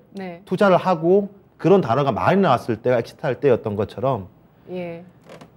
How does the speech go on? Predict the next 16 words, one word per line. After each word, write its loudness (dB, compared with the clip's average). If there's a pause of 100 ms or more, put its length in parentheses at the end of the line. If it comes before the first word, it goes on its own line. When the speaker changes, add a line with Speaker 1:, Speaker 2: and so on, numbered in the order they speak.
(380)
Speaker 2:
사람들이 6
입에서 4
안 -2
오를 4
때, 0 (880)
뭐, 4
조금만 6
안다는 6
전문가들 2
그리고 6
기자들이 0 (120)
"아르테미스, 2
아르테미스." 2
이렇게 2
얘기할 2
때는 4